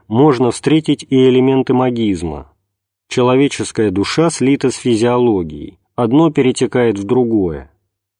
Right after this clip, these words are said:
Из этой физиологизации душевной жизни следует, что человек совершенно беспомощен перед действием духовных, душевных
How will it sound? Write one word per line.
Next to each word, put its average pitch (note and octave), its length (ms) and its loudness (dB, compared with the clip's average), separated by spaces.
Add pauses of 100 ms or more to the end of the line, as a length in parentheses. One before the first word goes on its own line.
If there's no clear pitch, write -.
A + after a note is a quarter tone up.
(140)
Из B2 200 0
этой C#3+ 320 2 (200)
физиологизации C3 1300 0
душевной A2+ 640 0
жизни G#2 500 -2 (240)
следует, D#3+ 460 0
что B2 200 -2
человек C#3 500 0 (200)
совершенно C3+ 720 0
беспомощен A2 880 -2 (200)
перед A#2+ 320 2
действием D3 580 0 (160)
духовных, D3+ 800 0
душевных C#3+ 720 0